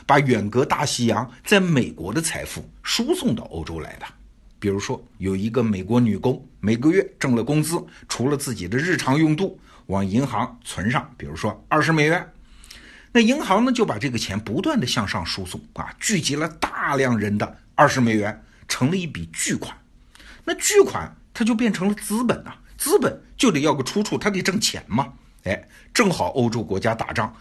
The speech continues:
迫切需要用钱，发行那种利率很高的战争国债啊。于是美国的钱，美国的资本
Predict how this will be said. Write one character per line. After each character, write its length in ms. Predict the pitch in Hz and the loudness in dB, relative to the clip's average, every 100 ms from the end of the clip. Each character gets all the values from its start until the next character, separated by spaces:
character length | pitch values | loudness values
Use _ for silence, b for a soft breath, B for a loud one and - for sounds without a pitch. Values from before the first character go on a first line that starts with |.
| B - | B 2
迫 220 | - 370 | 6 8
切 160 | 147 | 6
需 160 | 123 127 | 4 4
要 140 | 117 | 4
用 180 | 120 113 | 4 0
钱， 300 | 104 87 80 - - B B B | -2 -6 -10 -18 -20 B B B
发 240 | - 143 156 | 0 2 4
行 220 | 139 127 | 2 0
那 160 | 143 113 | 0 -2
种 200 | 87 143 | -2 -2
利 160 | 170 | -2
率 200 | 139 135 | -2 -2
很 300 | 110 - 80 | -2 -6 -6
高 240 | 80 165 170 | 0 0 0
的 100 | 101 | 0
战 200 | 120 90 | -2 -2
争 220 | 95 98 | -4 -6
国 160 | 69 85 | -8 -8
债 240 | 113 - _ - | -8 -10 _ -14
啊。 120 | 73 B B | -14 B B
于 140 | 151 190 | 4 4
是 120 | 202 | 4
美 200 | 175 151 | 2 2
国 200 | 156 185 | 2 2
的 80 | 196 | 2
钱， 260 | 135 143 131 | 0 -2 2
美 140 | 131 | 2
国 160 | 120 151 | 4 0
的 120 | 151 | 0
资 160 | 131 | -2
本 180 | 104 80 | -4 -6